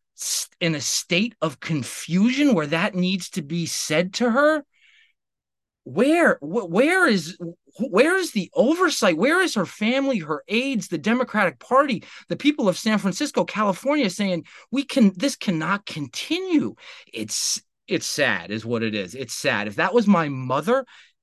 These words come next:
God forbid, my poor mother's in, in the Senate at eighty-five years old, and, you know, she's, she can, she's not, she's not coherent. You can't have it. You can't have it. So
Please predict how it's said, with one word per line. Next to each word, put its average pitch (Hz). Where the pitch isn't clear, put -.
God 214
forbid, 143
my 170
poor 202
mother's 165
in, 127
in 139
the 123
Senate 165
at -
eighty-five 170
years 139
old, 214
and, 147
you 190
know, 139
she's, 123
she -
can, 147
she's 170
not, 151
she's 147
not 196
coherent. 208
You -
can't 156
have 107
it. 80
You -
can't 151
have 82
it. 69
So 101